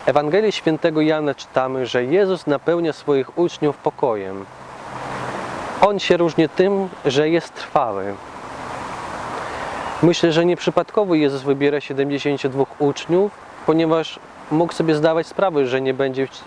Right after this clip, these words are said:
z-, nie będzie miał czasu przejść przez każde miasto i każdą wioskę.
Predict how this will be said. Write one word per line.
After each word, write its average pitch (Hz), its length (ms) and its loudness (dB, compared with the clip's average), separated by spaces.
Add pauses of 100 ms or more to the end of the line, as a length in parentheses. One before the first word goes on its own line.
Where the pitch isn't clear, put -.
(200)
z-, 131 320 -4
nie 143 140 6
będzie 151 340 2
miał 139 440 0
czasu 170 580 -2 (320)
przejść 170 320 2
przez - 400 -2 (120)
każde 151 380 2
miasto 151 560 2
i 147 200 4
każdą 147 540 0
wioskę. 107 560 -2